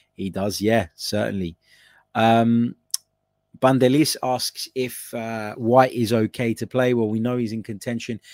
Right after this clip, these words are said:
and we know he's due to train tomorrow. If he does pass that fitness test and pass the training session without any issues, then I'm sure he will be in the starting lineup. If he's not, though, I don't really have too much of an issue with Rob Holding coming into the back line. But again,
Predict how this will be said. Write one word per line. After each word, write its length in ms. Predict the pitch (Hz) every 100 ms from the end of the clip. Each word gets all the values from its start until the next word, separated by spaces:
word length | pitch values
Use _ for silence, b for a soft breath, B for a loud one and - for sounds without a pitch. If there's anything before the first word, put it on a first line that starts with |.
| B B
and 80 | 104
we 80 | 107
know 140 | 107
he's 120 | 107 -
due 200 | 107 98
to 120 | 92
train 280 | - 101 95
tomorrow. 400 | 101 98 87 85
If 140 | 104 -
he 120 | 92 -
does 320 | 117 101 - b b -
pass 320 | - 113 -
that 180 | 101 -
fitness 380 | - 120 107 -
test 320 | 113 98 - b b b
and 160 | 95 87
pass 300 | - 113 -
the 80 | 95
training 320 | - 107 104
session 340 | 98 95 98 95
without 300 | 98 104 -
any 180 | 101 113
issues, 300 | 123 113 92
then 120 | 98
I'm 120 | 92
sure 260 | 92 110 92
he 120 | 98
will 200 | 92 101
be 160 | 92 92
in 60 |
the 60 | 90
starting 300 | - 87 98
lineup. 260 | 107 107 - B B B
If 200 | 139 135
he's 180 | 135 120
not, 240 | 160 165 135
though, 260 | 117 120 117 _ _ -
I 40 |
don't 140 | 143 165
really 180 | 139
have 220 | 131 127 -
too 160 | 135
much 220 | 127 117
of 100 | 110
an 80 | 113
issue 260 | 117 - 98
with 200 | 101 98
Rob 180 | 107 -
Holding 480 | 117 113 104 95 - b b b
coming 340 | - 110 104 104
into 240 | 98 98
the 100 | 95
back 280 | - 82 -
line. 180 | 95 92
But 160 | 107
again, 500 | 101 - 135 110 107